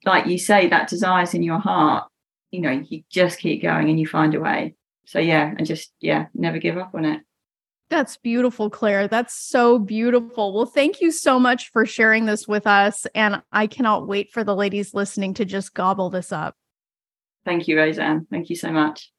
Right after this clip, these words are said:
Speaker 2: Ladies, ladies, ladies, didn't you just love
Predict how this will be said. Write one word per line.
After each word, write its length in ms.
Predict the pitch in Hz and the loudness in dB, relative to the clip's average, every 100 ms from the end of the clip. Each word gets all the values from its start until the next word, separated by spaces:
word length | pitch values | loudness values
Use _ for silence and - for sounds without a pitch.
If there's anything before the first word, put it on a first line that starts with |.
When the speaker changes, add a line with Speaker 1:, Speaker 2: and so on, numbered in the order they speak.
| _ _ - | _ _ -8
Speaker 2:
Ladies, 560 | 254 339 427 403 349 240 | 0 2 2 0 -2 -2
ladies, 600 | 311 381 480 453 370 311 | 2 4 4 2 0 0
ladies, 1200 | 311 330 392 494 523 508 494 466 359 277 202 - _ | 0 4 6 6 4 6 4 6 6 4 0 -12 _
didn't 360 | - 427 539 539 | -2 0 0 -2
you 140 | 554 539 | -6 -2
just 240 | 415 370 | 0 0
love 560 | 285 226 220 214 214 226 | -2 0 4 4 2 -2